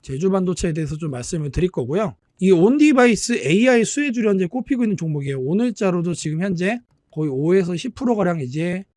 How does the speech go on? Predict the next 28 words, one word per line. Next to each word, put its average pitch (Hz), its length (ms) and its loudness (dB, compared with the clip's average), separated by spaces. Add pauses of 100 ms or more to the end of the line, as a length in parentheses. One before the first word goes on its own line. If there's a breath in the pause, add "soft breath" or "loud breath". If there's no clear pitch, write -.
(120)
등락, 160 420 0 (240)
변동성을 170 480 0
좀 156 120 -2
보이고 151 280 0
있는데, 135 420 -4 (260)
자, 226 120 4
이 190 100 6
종목 254 240 0
같은 262 240 0
경우 233 200 2
보면은, 180 440 0
자, 180 100 -2
이 180 140 0
구간을 262 320 -2
좀 208 120 -4
봐야 139 220 -4
돼요. 123 260 -8 (300)
장기 226 320 4
평선을 226 400 0
뚫고 240 500 4 (220)
지금 202 260 2
이제 170 180 2
지난주 247 360 2
같은 226 200 0
경우는 175 220 2
이렇게 165 140 0
음봉이 233 300 6
나왔죠. 160 520 4